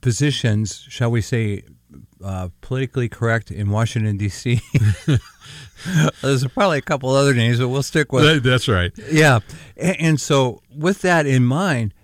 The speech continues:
Speaker 1: they've had no idea of what you just said. They have no appreciation for what our founding fathers did. How many of them don't even know what those, those kind of sentiments were from them?
Speaker 2: Or really even care.
Speaker 1: Yeah. Yeah.
Speaker 2: Quite honestly.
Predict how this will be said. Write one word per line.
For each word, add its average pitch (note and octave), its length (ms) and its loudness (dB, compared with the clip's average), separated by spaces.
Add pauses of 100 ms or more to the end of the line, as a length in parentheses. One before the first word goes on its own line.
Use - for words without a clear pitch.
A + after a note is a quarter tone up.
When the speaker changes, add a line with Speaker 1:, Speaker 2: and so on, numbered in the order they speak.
Speaker 1:
they've A#3 180 2
had B3 200 2
no A#3 200 4
idea A#3 360 0
of F3 100 -2
what C#3 140 0
you A2+ 160 0
just G#2 240 -4
said. E2 260 -8 (200)
They E3+ 100 -4
have G3 160 0
no A3 400 0 (140)
appreciation E3 1080 -4
for B2+ 120 -10
what C#3 160 -2
our C#3 120 2
founding B2+ 440 0
fathers C3 320 0
did. B2 120 -10 (560)
How G#3+ 300 -4
many B3+ 240 2
of A3 80 0
them G3 140 -2
don't G#3 180 0
even F#3 260 0
know F3+ 120 0
what F3 200 0
those, E3+ 320 -4 (140)
those D#3+ 380 -6 (280)
kind D#3+ 240 0
of C#3+ 80 -2
sentiments D#3 560 0
were F#3 220 0
from - 220 -6
them? D#2 280 -10 (120)
Speaker 2:
Or A2 260 0 (380)
really G#2 260 0
even E2+ 180 -4
care. G#2+ 320 -4 (240)
Speaker 1:
Yeah. C4+ 520 2 (560)
Yeah. A3+ 160 0
Speaker 2:
Quite - 180 2
honestly. F2+ 480 -4